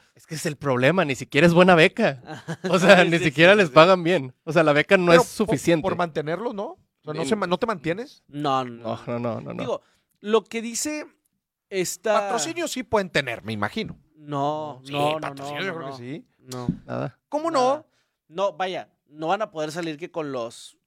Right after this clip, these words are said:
Speaker 2: este, patrocinado en, para eventos deportivos, no.
Speaker 3: O sea, una marca sí puede llegar, Adidas, Nike, llega conmigo y me patrocina, pues, claro que sí.
Speaker 1: No.
Speaker 2: Mm, o sea, a ver,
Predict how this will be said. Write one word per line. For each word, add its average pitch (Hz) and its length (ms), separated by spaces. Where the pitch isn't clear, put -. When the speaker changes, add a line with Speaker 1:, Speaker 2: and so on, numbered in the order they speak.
Speaker 2:
este, 139 240
patrocinado 135 800
en, 120 580
para 123 220
eventos 131 680
deportivos, 143 760
no. 113 280
Speaker 3:
O 156 40
sea, 175 200
una 160 280
marca 190 400
sí 147 140
puede 151 260
llegar, 113 220
Adidas, 135 440
Nike, 139 340
llega 151 280
conmigo 170 260
y - 20
me 185 60
patrocina, 147 540
pues, - 100
claro 233 240
que - 100
sí. 151 280
Speaker 1:
No. - 180
Speaker 2:
Mm, 135 300
o 147 120
sea, 180 440
a 151 80
ver, 170 260